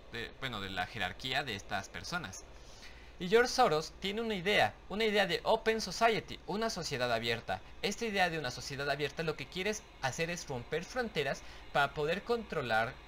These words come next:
a la población de una manera más eficaz. Pero tiene muchos problemas,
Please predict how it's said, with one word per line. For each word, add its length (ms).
a 80
la 160
población 680
de 80
una 200
manera 320
más 240
eficaz. 460
Pero 160
tiene 160
muchos 280
problemas, 600